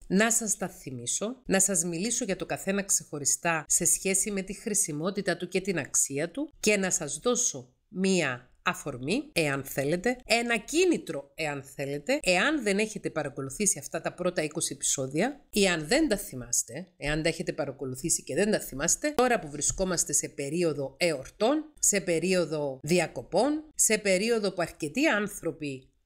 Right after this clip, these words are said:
δεν ξέρουν τι να κάνουν με τον ελεύθερο τους χρόνο, λόγω του ότι μεγάλωσαν μέσα σε οικογένειες τοξικές και είχαν γονείς που ήτο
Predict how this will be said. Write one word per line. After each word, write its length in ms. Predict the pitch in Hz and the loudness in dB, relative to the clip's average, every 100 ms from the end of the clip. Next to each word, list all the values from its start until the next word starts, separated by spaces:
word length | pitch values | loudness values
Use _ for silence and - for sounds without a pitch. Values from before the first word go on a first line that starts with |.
| _ _ | _ _
δεν 360 | 156 254 339 330 | 0 2 2 0
ξέρουν 500 | - - 170 147 139 | 0 0 -2 -4 -6
τι 100 | 160 | -6
να 120 | 160 | -4
κάνουν 320 | 143 160 160 | -2 -2 -2
με 100 | 151 | -4
τον 160 | 151 151 | -2 -2
ελεύθερο 540 | 147 170 - 170 151 | 2 2 0 -4 -4
τους 180 | 139 - | -2 -4
χρόνο, 500 | - 147 147 143 135 - | -2 -2 0 -2 -4 0
λόγω 540 | 156 190 202 185 175 | 4 6 6 2 0
του 140 | 175 165 | 0 2
ότι 580 | 180 175 160 156 143 - | 2 2 -2 -8 -8 -8
μεγάλωσαν 1080 | 165 175 160 160 175 185 143 - - - _ | 0 0 2 2 2 2 -2 -4 -6 -12 _
μέσα 280 | - 151 - | -8 -2 0
σε 120 | 135 | 2
οικογένειες 1080 | 175 175 143 160 175 175 147 127 113 - - - _ | 0 -2 -2 2 2 2 -4 -10 -10 -10 -10 -14 _
τοξικές 1000 | 165 165 - 165 185 175 127 - - - _ _ _ | -2 2 0 2 2 2 2 2 2 -2 _ _ _
και 100 | - | -4
είχαν 300 | 160 160 190 | -2 0 0
γονείς 480 | 165 170 165 190 - | 2 2 4 2 2
που 120 | - | -2
ήτο 540 | 185 208 - 147 120 | -2 -2 -2 -4 -6